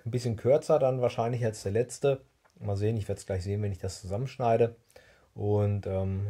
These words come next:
ja, wenn ich wieder fit bin, lege ich natürlich für die neue Woche wieder los. Wenn euch das Video trotzdem gefallen hat, lasst gerne einen Daumen nach oben da. Und wer's noch nicht hat,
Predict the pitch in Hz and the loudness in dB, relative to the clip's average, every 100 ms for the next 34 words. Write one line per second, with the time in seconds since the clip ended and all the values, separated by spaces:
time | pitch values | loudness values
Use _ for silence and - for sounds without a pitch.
0 | 98 90 - _ _ _ _ _ _ - | -4 -6 -6 _ _ _ _ _ _ -20
1 | - 107 123 110 107 - 131 131 117 110 | -6 -2 -2 0 0 0 0 2 2 0
2 | _ _ - 101 95 92 92 - 95 - | _ _ -8 -6 -4 -4 -6 -4 -6 -6
3 | 95 90 85 87 87 85 92 90 92 92 | -6 -4 -4 -4 -4 -6 -6 -6 -2 -2
4 | 82 - _ _ _ _ 107 127 - - | -4 -14 _ _ _ _ -4 -4 -6 -6
5 | 135 123 - 156 147 113 120 139 160 156 | 0 0 0 -4 -2 -2 0 2 0 -2
6 | - 107 104 110 107 107 104 104 92 135 | -6 -6 -4 -4 -2 0 0 -2 -2 -2
7 | 127 117 113 113 107 104 104 104 104 92 | 2 2 2 -2 -6 -2 -2 -2 -4 0
8 | 139 - | -2 -2